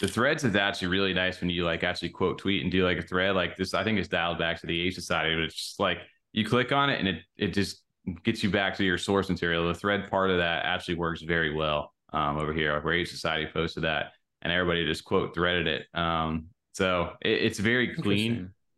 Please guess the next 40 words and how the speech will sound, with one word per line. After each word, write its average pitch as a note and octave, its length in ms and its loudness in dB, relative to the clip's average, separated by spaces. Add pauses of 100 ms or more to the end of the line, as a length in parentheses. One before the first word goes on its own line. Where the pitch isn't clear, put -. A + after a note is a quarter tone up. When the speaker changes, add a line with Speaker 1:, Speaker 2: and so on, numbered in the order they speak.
(280)
Speaker 1:
um, F2 360 2
part G#2+ 180 2
of G2+ 60 2
the G2+ 80 0
U G#2 160 2
I, G#2 200 2
which F2+ 160 -2
there's G#2+ 120 -2
a A2 60 2
lot G2+ 180 2
of G#2+ 80 0
the F2 80 -2
Cardano F2 460 0
community F2+ 380 0
over F#2+ 180 -2
there. - 260 -6
Shout E2+ 220 -2
out F2 120 0
to - 80 -2
all E2+ 120 2
of F2 60 0
them F2+ 140 0
over F2+ 180 0
there. F#2 300 0 (300)
Um, F#2 480 2 (220)
but - 80 2
yeah, C3+ 160 4
this B2+ 160 0
was C#3+ 160 2
kind C#3 160 2
of - 100 -2
fun C#3 180 2
because A2 220 0
it G#2 80 2
allows G#2+ 320 2
us G#2+ 80 -14
to G2 100 -8
post, G#2 320 0
like, F#2+ 160 2
just F2+ 260 -2